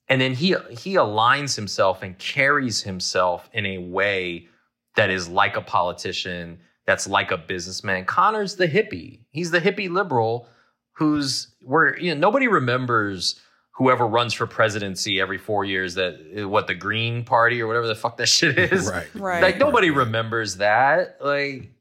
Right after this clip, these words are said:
Speaker 2: Yeah.
Speaker 1: it, it's always the, either the Democrat or the Republican.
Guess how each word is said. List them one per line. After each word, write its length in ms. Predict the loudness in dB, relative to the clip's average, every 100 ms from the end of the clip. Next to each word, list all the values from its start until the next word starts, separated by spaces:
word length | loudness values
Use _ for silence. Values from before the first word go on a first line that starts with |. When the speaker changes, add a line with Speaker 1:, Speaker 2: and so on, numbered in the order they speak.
| -12
Speaker 2:
Yeah. 180 | -6
Speaker 1:
it, 280 | -4 -6 -12 -2
it's 200 | -2 2
always 500 | 2 4 2 0 0
the, 240 | 2 2
either 240 | -2 -8 -6
the 120 | -2
Democrat 500 | 0 0 2 0 0
or 80 | -2
the 80 | -8
Republican. 640 | -8 -8 -10 -18 -20